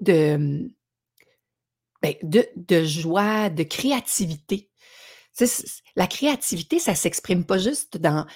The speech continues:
dans la peinture, dans le jeu, dans la sculpture, dans le dessin. La créativité, c'est quelque chose de beaucoup plus large que ça. La créativité peut se trouver aussi dans la,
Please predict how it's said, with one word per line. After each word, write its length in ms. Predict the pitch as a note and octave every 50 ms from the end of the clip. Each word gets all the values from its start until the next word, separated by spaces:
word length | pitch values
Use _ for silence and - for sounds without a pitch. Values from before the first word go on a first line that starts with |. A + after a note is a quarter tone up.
| - _ -
dans 140 | G3 E3+ E3
la 120 | D#3 D3+
peinture, 840 | D3 - D#3+ D3 C#3+ D3 - - - B3+ B3+ B3+ B3 A#3+ A#3+ G#3+ F3+
dans 220 | E3 E3 D#3 D#3 D#3
le 140 | D3+ D3+ D3+
jeu, 640 | D#3 D#3+ E3 E3+ F#3 G3+ G#3+ A3 A3 A3 G#3+ G3+
dans 540 | E3+ D3+ F3 D#3 D#3 D#3 D3+ D3+ D#3 D#3+ D#3 - - - - - - - -
la 200 | - - - C#3+
sculpture, 800 | - - - F#3+ E3+ - - - - - A#3 A3 A3 C4+ G#3+ G#3
dans 140 | E3 F3+ E3+
le 80 | D#3+ D#3
dessin. 600 | D#3 E3+ E3+ E3 - - - A3 A3+ B3+ C4 A#3+
La 120 | G#3 F3
créativité, 720 | - - - E3 D#3 - - - - F3+ D3+ - - C#4+
c'est 140 | D4 - -
quelque 240 | - F3+ D3+ - E3+
chose 280 | - - - - A#3+ - - - - -
de 100 | E3+ E3
beaucoup 280 | D#3 D#3+ F#3 - - -
plus 160 | - A3+ F3+
large 400 | D#3+ D#3+ E3+ F#3+ G3 G3+ - -
que 120 | - F3 D3
ça. 280 | - - F#3 G#3 A#3+ _
La 100 | - F3
créativité 540 | - - - F3 D#3+ - - F3+ - - D4+
peut 120 | - A3+ F#3+
se 100 | - -
trouver 260 | - F#3 D#3+ A#3 B3+
aussi 320 | G#3 - - - - C4
dans 160 | A#3+ G3 E3+
la, 160 | E3 D#3+ E3